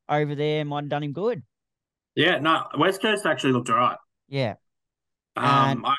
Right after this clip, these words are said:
Speaker 1: yeah.
Speaker 2: actually th-, was happy with them.
Speaker 1: And poor Jacob Weir, two weeks in a row, copping a nasty bump, this time from Liam Duggan. Uh, Duggan, it was fairly to the shoulder, but I believe he's gonna miss a fair bit of time on the sidelines now.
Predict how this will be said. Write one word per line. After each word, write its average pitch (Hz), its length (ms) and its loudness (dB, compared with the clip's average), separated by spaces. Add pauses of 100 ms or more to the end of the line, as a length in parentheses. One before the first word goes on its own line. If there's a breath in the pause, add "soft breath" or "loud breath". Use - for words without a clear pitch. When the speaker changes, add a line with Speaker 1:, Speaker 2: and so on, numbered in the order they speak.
Speaker 1:
yeah. 123 60 -12
Speaker 2:
actually - 180 -14
th-, - 260 -20
was 120 140 -10
happy 123 240 -6
with 110 120 -6
them. 147 200 -4 (920)
Speaker 1:
And 135 200 -2
poor 185 180 2
Jacob 139 320 0
Weir, 123 220 -4
two 139 180 -6
weeks 131 160 -6
in 123 80 -4
a 123 60 -4
row, 123 240 -2
copping 123 340 -6
a 123 60 -4
nasty 120 280 -6
bump, 127 280 -4
this 131 100 -12
time 127 240 -4
from 120 80 -6
Liam 123 220 -4
Duggan. 123 340 -2 (140)
Uh, 139 60 -8 (100)
Duggan, 147 260 2
it 180 40 0
was 135 140 -2
fairly 190 300 4
to - 80 -6
the 127 80 -4
shoulder, 135 380 0
but 131 100 -2
I 127 80 -2
believe 131 300 -4
he's 127 120 -8
gonna 123 140 -8
miss 123 220 -8
a 123 40 -10
fair 113 200 -6
bit 110 100 -8
of 104 60 -12
time 110 260 -4
on 107 60 -6
the 104 60 -6
sidelines 110 640 -4
now. 101 220 -12